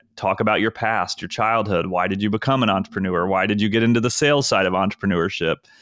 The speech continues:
And then there was a four-day period where I was just, like, alone by myself in the, in the wilderness. I mean, I, and it was a, it was a water-only fast for forty-eight hours by myself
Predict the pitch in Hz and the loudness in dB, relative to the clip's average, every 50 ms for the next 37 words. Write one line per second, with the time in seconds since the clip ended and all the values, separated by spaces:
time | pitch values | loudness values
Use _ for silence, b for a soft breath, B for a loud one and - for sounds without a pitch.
0 | b b b b b b b _ - 107 110 113 117 120 120 117 110 110 107 101 | b b b b b b b _ 0 2 4 4 4 4 4 4 2 2 2 0
1 | 104 - - - 135 147 147 123 104 104 107 - 107 101 104 98 95 98 95 95 | -2 -2 -2 0 0 2 2 2 2 0 0 0 0 2 2 2 2 2 2 2
2 | 95 95 98 98 98 95 - - 87 90 - 85 85 87 87 95 98 92 90 85 | 2 2 0 -2 -4 -4 -4 -2 -2 -2 0 0 0 0 0 0 0 0 0 0
3 | 76 76 71 73 - - - 90 87 90 - - 73 71 71 - - - 95 92 | 0 0 -2 -2 -2 -2 -2 0 -2 -2 -4 -6 -8 -6 -6 -6 -6 -6 -6 -4
4 | 80 71 73 82 87 101 - 71 65 - - - - - - - _ - 95 90 | -4 -4 -2 -2 -2 -2 -2 -4 -6 -8 -10 -12 -14 -16 -18 -14 _ -4 -4 -2
5 | 78 87 80 76 - - 90 87 80 80 92 85 82 - 80 73 76 - b b | 0 0 0 -2 0 -2 -2 -2 -2 -2 0 -2 0 0 0 -2 -2 -4 b b
6 | b b b - - - 107 101 95 98 92 92 92 95 95 98 101 110 113 107 | b b b -8 -4 0 0 0 2 0 0 0 0 2 2 2 2 2 2 2
7 | 98 98 101 101 101 101 95 98 - - 95 90 92 90 101 110 - - - - | 2 2 2 2 2 2 2 0 -2 -2 -2 0 0 0 -2 -2 -4 -6 -10 -8
8 | - - 95 90 - - 95 92 101 98 95 98 95 90 90 90 92 98 92 80 | -6 -6 -6 -6 -4 -2 -2 0 0 2 2 2 2 0 0 0 0 0 0 0
9 | 71 92 - - - 85 98 104 104 107 107 - - 90 95 95 95 92 - - | -2 -4 -4 -4 -4 -2 0 0 0 0 0 -2 0 0 0 0 0 -2 -4 -8
10 | - - | -16 -20